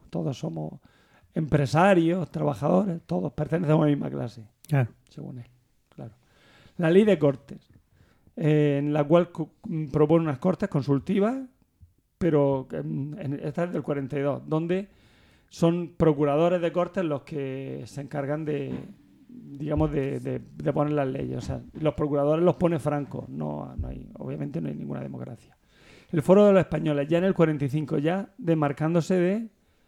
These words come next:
Speaker 1: el fascismo, porque ya en el cuarenta y cinco le interesa llevarse bien con Estados Unidos, con Inglaterra, con los,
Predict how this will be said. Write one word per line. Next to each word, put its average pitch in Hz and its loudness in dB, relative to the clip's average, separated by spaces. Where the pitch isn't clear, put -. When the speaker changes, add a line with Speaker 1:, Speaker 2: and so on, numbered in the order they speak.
Speaker 1:
el 147 -2
fascismo, 139 -2
porque 131 -6
ya 147 -2
en 151 -2
el 135 -2
cuarenta 151 0
y 151 0
cinco 180 0
le 147 2
interesa 151 -2
llevarse 160 -4
bien 147 -4
con 147 -8
Estados 156 -2
Unidos, 208 0
con 160 0
Inglaterra, 147 0
con 151 -6
los, 139 -6